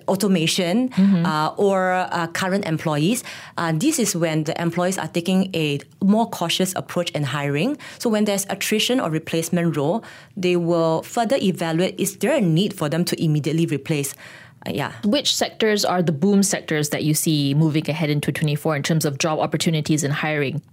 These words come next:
Speaker 1: A few areas that we see as an opportunity area, technology and transformation remain as a good opportunity area for us to expand into. Um, f-, in terms of accountancy and finance, shared service,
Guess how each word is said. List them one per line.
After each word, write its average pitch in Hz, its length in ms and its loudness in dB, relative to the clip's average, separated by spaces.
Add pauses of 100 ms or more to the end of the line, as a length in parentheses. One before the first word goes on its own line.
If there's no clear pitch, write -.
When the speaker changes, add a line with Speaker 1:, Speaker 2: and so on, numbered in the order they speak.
Speaker 1:
A 220 80 -2
few 302 180 0
areas 202 320 0
that 190 140 0
we 165 80 2
see 196 280 0
as 160 200 -2
an 151 160 -2
opportunity 160 680 -2
area, 151 540 -2
technology 180 580 0
and 160 140 0
transformation 160 720 0
remain 156 340 2
as 143 240 -4
a 135 320 -4 (420)
good - 160 0
opportunity 165 920 0
area 160 280 0
for - 240 -4
us 156 200 -2
to 151 220 -2
expand - 380 -4
into. 165 540 -2 (640)
Um, 160 600 -2
f-, - 220 -20 (400)
in 185 100 2
terms 214 220 2
of 101 100 0
accountancy 165 600 0
and 151 140 0
finance, 151 380 -2
shared - 220 -2
service, 165 440 -2